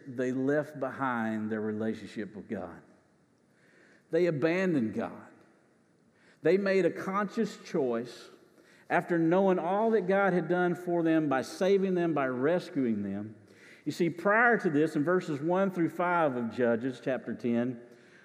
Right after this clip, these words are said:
we see that fifty-five years they were blessed. Fifty-five years. Because of the judges that God appointed,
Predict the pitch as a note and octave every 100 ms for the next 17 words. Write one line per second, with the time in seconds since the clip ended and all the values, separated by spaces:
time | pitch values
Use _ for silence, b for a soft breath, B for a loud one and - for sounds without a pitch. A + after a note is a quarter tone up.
0 | B D#3+ A3+ A3 G3 D#3+ - - A#3+ A#3
1 | C4 A3+ A#3+ G#3+ G3+ D#3+ F#3 D#3+ B2 A2+
2 | A2+ - - - - A#2+ A#2 G2+ A2 A#2
3 | A2+ G2 - - - _ _ b b b
4 | b _ G#3+ A3+ - A#3+ A3+ - D#3+ F3
5 | F3+ D#3+ D#3+ E3+ B2 G#2+ - - - _
6 | _ B B B B - - F#3+ A3 A3
7 | A3 F3 F3 F3+ F3+ D#3 D3+ C#3 D3+ D#3+
8 | E3 - D3+ C3 A#2 A#2+